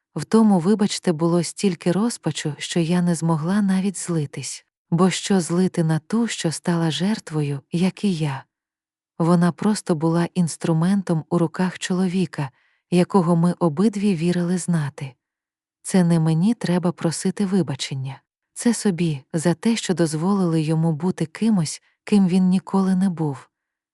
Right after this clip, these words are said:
Я запросила її на чай. Ми говорили годину. Вона розповіла, як він обіцяв нове життя, як поступово почав тиснути.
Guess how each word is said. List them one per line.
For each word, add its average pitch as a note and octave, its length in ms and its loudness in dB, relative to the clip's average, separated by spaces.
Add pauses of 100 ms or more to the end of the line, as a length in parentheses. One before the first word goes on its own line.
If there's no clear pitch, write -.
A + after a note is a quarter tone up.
(160)
Я F#3 220 4
запросила F#3 600 0
її E3 320 0
на F#3 120 0
чай. C#3 520 -6 (600)
Ми F3+ 200 6
говорили E3+ 520 2
годину. D3 560 -2 (540)
Вона E3+ 340 2
розповіла, E3+ 720 -2 (100)
як E3 300 -2
він F3 220 0
обіцяв E3 460 0
нове E3 320 0
життя, E3+ 540 -4 (420)
як F3 220 2
поступово G#3+ 600 -2
почав F#3+ 460 -4
тиснути. C#3 720 -6